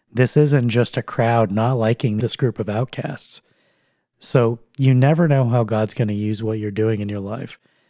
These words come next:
which is why it's important just try to keep things straight, keep things simple, keep things focused on godly things, on living a godly life in a way that's conspicuously not of this world.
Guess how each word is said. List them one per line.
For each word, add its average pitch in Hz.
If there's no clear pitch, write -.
which 131
is 117
why 123
it's 131
important 120
just 117
try 123
to 139
keep -
things 120
straight, -
keep -
things 113
simple, 123
keep -
things 127
focused 143
on 117
godly 110
things, 151
on 120
living 127
a 120
godly 117
life 139
in 127
a 120
way 131
that's 123
conspicuously 131
not 113
of 117
this 110
world. 120